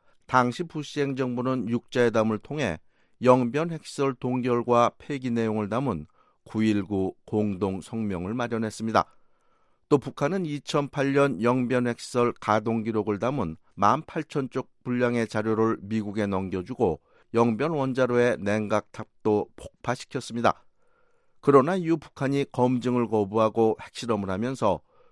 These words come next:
구일구 공동성명은 사문화됐습니다. 오바마 행정부 시절인 이천십이 년 미국과 북한은 영변 우라늄 농축을 중단한다는 내용을 담은 이이구 합의를 체결했습니다.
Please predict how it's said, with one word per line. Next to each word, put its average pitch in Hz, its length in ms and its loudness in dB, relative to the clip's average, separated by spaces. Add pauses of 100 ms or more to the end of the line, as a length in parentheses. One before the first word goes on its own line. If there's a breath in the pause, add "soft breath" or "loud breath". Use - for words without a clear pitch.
(160)
구일구 131 560 4
공동성명은 117 1040 -2 (100)
사문화됐습니다. 117 1000 -2 (680)
오바마 143 400 6
행정부 160 440 -4
시절인 135 500 -4
이천십이 120 680 -4
년 104 260 -2 (400)
미국과 135 640 0
북한은 139 600 -4
영변 127 460 4
우라늄 143 500 0
농축을 127 600 -2
중단한다는 117 800 0
내용을 107 360 0
담은 113 380 -4 (200)
이이구 104 640 -2
합의를 101 540 -6
체결했습니다. 110 720 -2